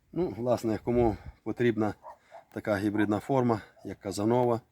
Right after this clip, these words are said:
звертайтеся за саджанцями, за номером телефону.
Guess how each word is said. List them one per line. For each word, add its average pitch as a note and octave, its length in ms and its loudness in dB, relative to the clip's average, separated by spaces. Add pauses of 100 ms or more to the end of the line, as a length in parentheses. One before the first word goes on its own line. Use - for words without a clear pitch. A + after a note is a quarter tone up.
(340)
звертайтеся G2 680 -2 (220)
за F#2+ 140 -8
саджанцями, A2 680 0 (460)
за F#2 60 -6
номером F#2 380 -2
телефону. A#2 600 -2